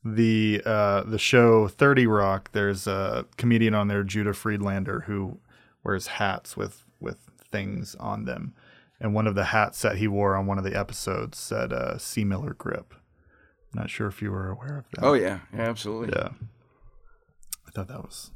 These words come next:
Speaker 2: Yeah, he's a good friend. Uh, well, not a good friend, but, you know, when he had that, we were like, "Wow, that's cool."
Speaker 1: Yeah.
Speaker 2: But that, that, uh, I remember that, that episode. It was such a weird episode, too. He was, like, going to a gay bar, and, and he was doing things, and it was like,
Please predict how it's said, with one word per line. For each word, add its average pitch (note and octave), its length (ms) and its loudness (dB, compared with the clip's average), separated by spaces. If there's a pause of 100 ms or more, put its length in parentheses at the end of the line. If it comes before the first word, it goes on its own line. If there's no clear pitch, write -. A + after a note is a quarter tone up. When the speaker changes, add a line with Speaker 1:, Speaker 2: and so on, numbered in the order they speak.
(120)
Speaker 2:
Yeah, D3 160 10
he's B2+ 100 8
a A#2+ 60 -2
good B2+ 180 6
friend. B2+ 300 2
Uh, A#2+ 120 4
well, C3 180 4
not C3+ 160 4
a A#2+ 40 0
good B2 200 2
friend, A2+ 240 -4
but, G#2+ 160 -2
you A#2+ 120 -4
know, A#2 120 -2
when A2+ 120 -4
he A#2+ 140 -2 (380)
had A#2+ 240 0
that, G#2 240 -2
we A2 80 -6
were G#2+ 80 -6
like, G#2+ 200 -10
"Wow, G2 260 -8
that's A2 200 -10
cool." B2+ 340 -4 (200)
Speaker 1:
Yeah. G#2+ 180 -2 (400)
Speaker 2:
But C3 180 4
that, D#3 240 6
that, D3+ 300 6
uh, A2+ 400 6
I C3+ 60 2
remember C3 340 0
that, A2 320 0 (140)
that A2 280 0 (300)
episode. A#2 580 2
It A2 120 -2
was G#2+ 200 -2
such A#2 220 -2
a G2 80 -2
weird G#2+ 380 -6
episode, G2+ 540 -6
too. G#2+ 180 -2
He A2 160 -2
was, A2+ 180 0
like, A#2+ 160 2
going C3+ 280 4
to A#2 180 2
a G#2+ 40 2
gay C3 340 8
bar, B2 640 6
and, A#2 220 0
and B2+ 140 4
he B2 60 4
was B2 100 2
doing C#3 320 6
things, C#3+ 500 4
and C3+ 100 0
it B2+ 120 -2
was A#2+ 200 -2
like, - 260 -8